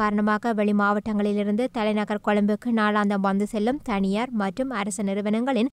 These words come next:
லட்சக்கணக்கான பணியாளர்கள் உட்பட பொதுமக்கள் பெரும் சிரமங்களை எதிர்நோக்கினர். பணி புறக்கணிப்பினை முடிவுக்கு கொண்டுவரும் நோக்கில் போக்குவரத்து அமைச்சர்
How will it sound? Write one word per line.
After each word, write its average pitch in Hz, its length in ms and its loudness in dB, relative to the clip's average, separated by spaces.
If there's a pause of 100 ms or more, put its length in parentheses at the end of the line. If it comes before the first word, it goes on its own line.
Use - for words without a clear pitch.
லட்சக்கணக்கான 277 720 0
பணியாளர்கள் 226 680 2
உட்பட 220 240 0
பொதுமக்கள் 214 640 0
பெரும் 214 280 0
சிரமங்களை 196 460 0 (100)
எதிர்நோக்கினர். 180 580 -2 (380)
பணி 277 280 4
புறக்கணிப்பினை 277 600 2
முடிவுக்கு 233 460 2
கொண்டுவரும் 220 400 4
நோக்கில் 220 340 2
போக்குவரத்து 220 500 0
அமைச்சர் 214 400 -2